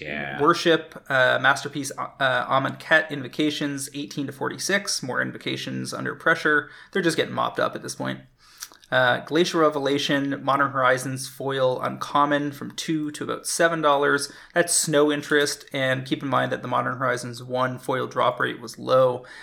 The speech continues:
Speaker 2: One of the things I talked about with Cliff last week was, I wonder what they're doing for Modern Horizons two. Because M H O N foil drop rates was a big deal, really, uh,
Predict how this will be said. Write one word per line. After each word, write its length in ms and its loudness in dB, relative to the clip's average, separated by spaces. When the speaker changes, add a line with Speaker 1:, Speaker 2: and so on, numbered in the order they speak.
Speaker 2:
One 120 4
of 60 4
the 60 4
things 100 4
I 80 6
talked 200 4
about 120 0
with 260 -16
Cliff 300 2
last 300 4
week 200 -8
was, 460 0
I 140 4
wonder 420 2
what 180 0
they're 100 2
doing 280 -2
for 120 -4
Modern 360 0
Horizons 440 -6
two. 400 -8
Because 960 0
M 140 0
H 180 0
O 60 0
N 180 2
foil 280 0
drop 280 2
rates 260 -2
was 220 -4
a 60 -6
big 220 -8
deal, 280 0
really, 480 -4
uh, 460 2